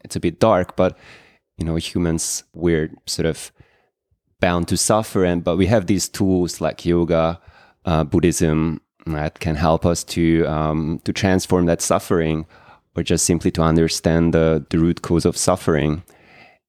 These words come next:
And some yogis or sages believe that attachments are, um, responsible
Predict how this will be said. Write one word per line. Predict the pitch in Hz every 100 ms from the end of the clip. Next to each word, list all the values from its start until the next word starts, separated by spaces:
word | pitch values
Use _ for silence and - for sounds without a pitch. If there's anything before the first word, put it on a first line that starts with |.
| _ _ -
And | 80 78 76
some | - - 78 73
yogis | 78 76 82 82 - -
or | 80
sages | 80 - 82 87 -
believe | 78 82 85 80 -
that | 80 82 - - _
attachments | 82 - 110 - - 82 80 85 - - _ _ _ _ _ -
are, | 80 78 78 -
um, | 82 80 65
responsible | 76 - 117 110 - 85 73 73